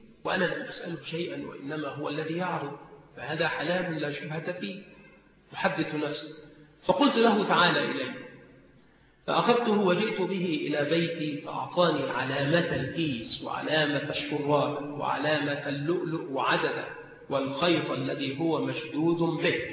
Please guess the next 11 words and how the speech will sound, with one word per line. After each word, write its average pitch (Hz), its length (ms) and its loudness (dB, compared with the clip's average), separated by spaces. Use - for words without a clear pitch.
أتى 185 220 0
بالأمارات، 160 840 -4
فأخرجته 170 580 -2
ودفعته 160 800 -4
إليه، - 240 -8
فسلم 190 520 4
إلي 165 420 2
خمسمائة 170 640 2
دينار 151 440 2
فما 156 560 -2
أخذته، 147 500 -4